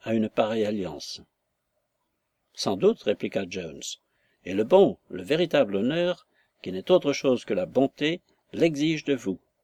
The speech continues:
Mais puisque vous mettez en avant un scrupule de cette nature, vous me permettrez bien de l'examiner. Pouvez-vous, avec honneur, rester coupable d'avoir, sous de faux prétextes,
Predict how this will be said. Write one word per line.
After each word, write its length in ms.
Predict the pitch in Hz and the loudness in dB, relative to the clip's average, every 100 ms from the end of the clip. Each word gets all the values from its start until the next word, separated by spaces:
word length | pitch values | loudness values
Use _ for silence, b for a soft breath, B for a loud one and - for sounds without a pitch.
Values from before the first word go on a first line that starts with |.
| _ _ _ _ _ | _ _ _ _ _
Mais 120 | - | -12
puisque 300 | - 160 - | -4 -2 0
vous 140 | 135 127 | 0 2
mettez 360 | 127 127 131 | 2 0 -2
en 100 | 117 | 2
avant 260 | 110 107 110 | 2 4 2
un 60 | 95 | 0
scrupule 500 | - 143 - 139 107 | -4 -6 0 0 2
de 120 | 98 | -2
cette 240 | - - | -4 -6
nature, 580 | 95 - 156 165 170 - _ _ _ _ _ | -8 -6 -4 -4 -6 -14 _ _ _ _ _
vous 120 | 180 | 4
me 120 | 190 | 4
permettrez 480 | 170 156 147 131 139 | 2 0 0 0 -2
bien 220 | 131 139 | 2 2
de 80 | 131 | 2
l'examiner. 680 | 120 113 117 104 95 - - _ _ _ _ _ _ _ _ - | 2 0 -2 -2 -4 -6 -14 _ _ _ _ _ _ _ _ 2
Pouvez-vous, 400 | 185 147 127 170 | 4 6 4 4
avec 260 | 151 117 110 | 4 4 4
honneur, 460 | 110 113 143 160 | 4 4 2 0
rester 340 | - 110 - - | -2 -2 -2 -6
coupable 640 | - 131 127 127 135 127 | -6 -4 -2 -2 -4 -2
d'avoir, 640 | 110 101 117 113 104 - | -2 0 -2 -2 -4 -10
sous 160 | - 123 | -6 -6
de 80 | 104 | -2
faux 180 | - | -2
prétextes, 640 | 131 120 - 117 - - | -2 -2 -4 -10 -10 -12